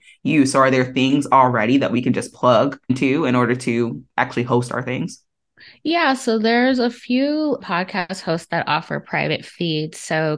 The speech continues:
Speaker 2: Captivate is one, Hello Audio is another one.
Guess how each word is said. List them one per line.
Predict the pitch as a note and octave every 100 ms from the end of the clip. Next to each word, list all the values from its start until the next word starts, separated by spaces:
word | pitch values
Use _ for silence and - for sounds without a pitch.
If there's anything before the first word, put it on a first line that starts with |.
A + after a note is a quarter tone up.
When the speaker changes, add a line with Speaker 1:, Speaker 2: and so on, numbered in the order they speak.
| -
Speaker 2:
Captivate | - G#3+ G#3+ G#3+ F#3+ F3+ -
is | F3 E3+
one, | E3 D#3 D#3 D3+ D#3+
Hello | D#3+ G3 F#3+ F3+ -
Audio | D#3+ E3+ F3 E3 E3
is | D3+ D#3+
another | D#3 D3 D3+ D3+
one. | D#3 D3+